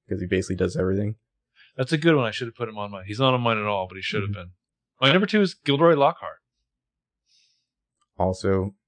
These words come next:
Speaker 1: very admirable choice.
Speaker 2: Mm-hmm, mm-hmm.
Speaker 1: Big upgrade over Quirrell, for sure.
Speaker 2: Oh, yeah, yeah.
Speaker 1: I just love the, uh,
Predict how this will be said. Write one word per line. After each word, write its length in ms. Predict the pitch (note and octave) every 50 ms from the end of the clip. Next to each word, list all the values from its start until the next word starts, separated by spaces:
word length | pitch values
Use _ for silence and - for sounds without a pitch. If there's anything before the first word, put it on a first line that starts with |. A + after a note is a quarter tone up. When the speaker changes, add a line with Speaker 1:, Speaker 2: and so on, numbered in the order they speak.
| _ _ -
Speaker 1:
very 340 | A2 G#2 G2+ G2 F#2+ F#2+ -
admirable 520 | E2+ F#2 F#2 F#2 F#2+ F#2+ F#2 F#2 G2 G2
choice. 460 | F#2+ - G#2 G2+ G2 G#2+ A#2+ - - - _ _ _ _ _ _ _ A2+
Speaker 2:
Mm-hmm, 260 | G#2+ G2+ G#2 G#2+ A2 G2
mm-hmm. 160 | F#2 - G2+ F#2
Speaker 1:
Big 340 | A2 G#2+ G#2+ G#2 G2+ G2+ - -
upgrade 540 | G2 F#2 - - G#2 G2+ G2 G2+ G#2 G#2+
over 680 | G#2+ - F#2+ F#2+ F#2 F#2 F#2 F#2+ F#2+ F#2 F#2 G2 G#2+ - _ _ _ _ _ _ _ -
Quirrell, 520 | - G#2+ G2+ G2 F#2+ F#2+ F#2+ G2 G2+ G#2 - _
for 80 | - G2+
sure. 340 | - - G2+ F#2+ F#2 F#2 A2
Speaker 2:
Oh, 160 | G#2 F#2+ F2+ - _ _ _
yeah, 200 | G#2+ G2+ F2+ F2
yeah. 160 | F2+ F2+ F2 F2 _ _ _ -
Speaker 1:
I 120 | - A2
just 260 | G2 - B2+ - - -
love 220 | A2+ F2+ G#2 G#2+
the, 260 | - G#2+ G#2 G2 F#2
uh, 200 | - - - G2+